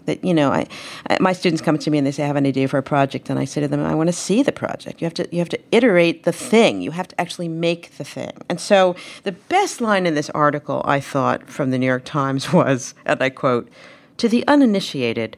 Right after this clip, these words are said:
the canons of design thinking can sound mushy and self-evident." End quote. Which is true. I mean, it's, wh-, if you're not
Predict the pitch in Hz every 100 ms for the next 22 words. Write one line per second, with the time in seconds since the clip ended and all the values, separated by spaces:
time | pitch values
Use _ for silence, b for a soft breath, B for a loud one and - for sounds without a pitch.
0 | B B 185 - - 240 214 185 170 151
1 | 151 143 135 151 135 131 131 127 139 127
2 | 123 147 180 - 120 113 117 - 139 131
3 | 131 - 120 101 82 - - _ B B
4 | B B B _ _ _ - 110 - -
5 | - - - - 254 339 - - 427 180
6 | - 233 254 277 - 269 - - - -
7 | 262 285 311 294 339